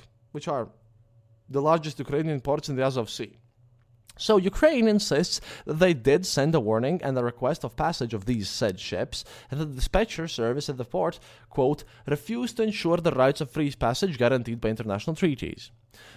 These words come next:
Russia, meanwhile, denies that it received any warning until the morning of twenty-fifth. And, yeah, what does this all mean? These are the facts here,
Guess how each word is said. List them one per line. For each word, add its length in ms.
Russia, 480
meanwhile, 400
denies 320
that 120
it 180
received 440
any 260
warning 400
until 160
the 80
morning 280
of 100
twenty-fifth. 600
And, 360
yeah, 200
what 220
does 100
this 240
all 140
mean? 320
These 260
are 140
the 80
facts 320
here, 320